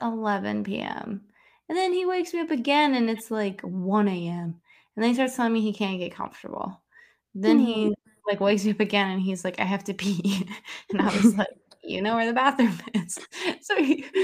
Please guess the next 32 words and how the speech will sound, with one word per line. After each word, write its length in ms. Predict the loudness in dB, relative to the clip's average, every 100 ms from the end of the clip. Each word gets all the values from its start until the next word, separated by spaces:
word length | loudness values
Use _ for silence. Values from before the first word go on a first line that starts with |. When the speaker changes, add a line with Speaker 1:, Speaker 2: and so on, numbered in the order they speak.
| 0 -6 -2
Speaker 1:
runs 260 | 0 2 2
off 240 | 2 0
and 100 | -4
then 100 | -6
runs 280 | -2 -2 0
back 400 | 0 2 2 -2 -4
and 140 | -6
then 320 | -6 -6 -8 -10 _ _ -4
wakes 280 | 0 0 0
me 60 | -2
up 100 | 0
again 240 | -2 0
at, 80 | -2
like, 140 | -4 -8 -12 -8
five 380 | -4 -2 -2 -4 -4
thirty. 640 | -2 -2 -4 -6 -8 -10 _ -4
And 140 | -2
he's 300 | 0 -2 0
like, 260 | 0 0 -6 _ _ _ _ _ _ _ _ _ 2
or 160 | 2 4
no, 280 | 4 4
it 40 | 2
was 120 | 2
almost 240 | 0 -2 -4
six 200 | -8 -6
thirty. 420 | -4 -2 -4 -6
And 120 | -4 -2
he 120 | -2
says, 540 | -4 -4 -4 -4 -8 -14 _ _ _ _ _ -18
"The 260 | -8 -2 -2
sun's 520 | -4 -4 0 0 -2
up." 260 | -10 -18